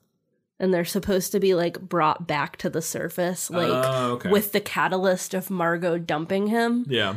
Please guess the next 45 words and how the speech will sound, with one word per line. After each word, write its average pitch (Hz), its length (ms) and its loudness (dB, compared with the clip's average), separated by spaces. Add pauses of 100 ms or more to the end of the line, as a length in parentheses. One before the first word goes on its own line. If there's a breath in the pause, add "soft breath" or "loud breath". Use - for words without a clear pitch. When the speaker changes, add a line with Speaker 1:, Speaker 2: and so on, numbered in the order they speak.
Speaker 1:
and 190 180 2
her, 190 260 4
like, 180 380 0 (320)
being 185 320 2
kind 180 280 -2
of, 180 160 -4
like, 160 320 -4
aghast 160 840 -2 (160)
Speaker 2:
Yeah. 101 340 -2
Speaker 1:
that 185 180 2
she 190 220 2
would 170 240 0
dump 170 260 -2
someone 175 480 0
like 170 260 -4
Josh. 165 680 -2 (580 soft breath)
And 185 180 2
then 175 140 4
that's 170 240 0
all, 175 140 2
like, 165 180 0
kind 180 180 -4
of 170 140 -8
brought 170 240 -2
back 165 240 -6
to - 100 -16
the 175 60 -6
surface. 196 560 -2 (160 loud breath)
Speaker 2:
Yeah. 113 140 -6
Speaker 1:
But 214 120 4
it's 214 200 0
one 247 160 4
of 233 140 2
the 196 100 4
bigger 180 320 2
indications 185 920 0
that 185 180 -2
her 180 160 -4
feelings 175 500 -2
for 175 220 -2
him, 175 220 -2
like, 165 280 -4
aren't 165 340 -4
quote 175 280 -2
unquote 170 520 -4